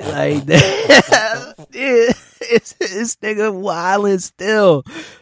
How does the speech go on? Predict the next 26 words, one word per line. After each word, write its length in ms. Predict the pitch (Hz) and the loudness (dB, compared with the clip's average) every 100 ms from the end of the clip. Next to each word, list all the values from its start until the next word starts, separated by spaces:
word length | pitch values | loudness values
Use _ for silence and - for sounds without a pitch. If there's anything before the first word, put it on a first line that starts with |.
| _ | _
So, 480 | - 175 185 180 135 | -10 0 4 4 4
over 260 | 135 175 180 | -2 -4 -4
the 140 | 165 | -4
past 420 | 190 160 156 139 | -4 -2 -4 -4
week, 360 | 131 147 131 - | -2 0 0 0
I 60 | 131 | 2
mean, 200 | 139 135 | 2 2
we 120 | 143 | 2
already 280 | 131 139 131 | 2 2 2
know 160 | 120 | 0
about 240 | 120 117 110 | 0 -2 -4
the 100 | 104 | -6
Hawaii 460 | 113 120 123 120 | -4 -2 0 -2
arrest, 420 | 117 117 117 110 - | -4 -4 -6 -6 -8
everything 340 | 107 107 117 | -10 -8 -8
he 80 | 110 | -8
was 140 | 107 101 | -8 -8
doing, 560 | 110 107 104 101 104 - | -8 -6 -6 -8 -12 -10
or 100 | 101 | -8
they 240 | 98 107 | -4 -2
were 120 | 107 | -2
doing, 360 | 98 104 104 101 | -2 -2 -2 -4
wilding 420 | 98 98 101 101 | -4 -4 -6 -6
out 280 | 98 98 - | -6 -10 -12
in 120 | 104 98 | -12 -12
Hawaii. 580 | 92 110 110 107 107 | -8 -8 -8 -10 -14